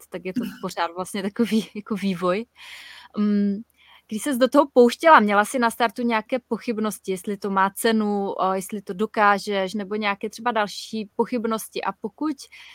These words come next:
Speaker 1: ano, tak, eh, co ti pomohlo nebo pomáhá je překonat?
Speaker 2: Hmm.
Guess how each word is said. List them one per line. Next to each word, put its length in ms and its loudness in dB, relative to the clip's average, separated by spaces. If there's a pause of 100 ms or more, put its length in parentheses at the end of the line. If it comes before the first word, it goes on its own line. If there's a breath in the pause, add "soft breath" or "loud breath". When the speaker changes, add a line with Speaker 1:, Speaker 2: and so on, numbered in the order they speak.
(240 loud breath)
Speaker 1:
ano, 360 2
tak, 260 -2
eh, 140 2
co 140 -8
ti 240 -10
pomohlo 480 2
nebo 200 -6
pomáhá 640 0
je 120 -2
překonat? 520 -8 (880)
Speaker 2:
Hmm. 400 0